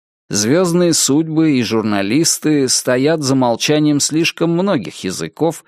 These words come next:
и искажением слишком многих истин. Сколько такой грязной работы выполнили по своей воле или по принуждению эти женщины,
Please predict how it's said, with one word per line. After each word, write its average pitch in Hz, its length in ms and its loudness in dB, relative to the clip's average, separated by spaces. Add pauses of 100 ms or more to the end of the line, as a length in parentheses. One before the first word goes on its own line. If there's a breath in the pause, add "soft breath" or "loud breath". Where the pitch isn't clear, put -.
(320 loud breath)
и 156 160 2
искажением 160 680 2
слишком 170 560 0
многих 127 600 0
истин. - 500 -4 (640)
Сколько 196 640 0
такой 160 380 0
грязной 131 540 2
работы 107 600 -2
выполнили 95 840 -2 (140)
по 131 120 0
своей 120 440 0
воле 131 500 0
или 101 120 -2
по 92 140 -4
принуждению 101 960 0 (440 soft breath)
эти 190 440 2
женщины, 165 720 -2